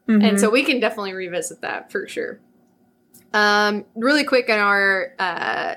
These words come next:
Speaker 2: Twitch chat, we have, uh, Late From Lunch said, "Knights of the Old Republic one is the best."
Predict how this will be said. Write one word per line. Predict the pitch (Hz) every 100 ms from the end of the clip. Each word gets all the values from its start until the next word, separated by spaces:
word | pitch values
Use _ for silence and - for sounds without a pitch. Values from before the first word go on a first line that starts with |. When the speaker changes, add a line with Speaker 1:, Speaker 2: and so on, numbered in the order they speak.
| -
Speaker 2:
Twitch | - 262 -
chat, | - 202 190
we | 214
have, | 208 202 190 190 185 185 - _ _ _ _ _ -
uh, | 185 170 180
Late | 214 220
From | 233
Lunch | 214 202 202
said, | - 214 196
"Knights | 202 202
of | 247
the | -
Old | 202
Republic | 196 196 202 196 185
one | 190 185 196
is | 196
the | -
best." | - 170 175 269 - - -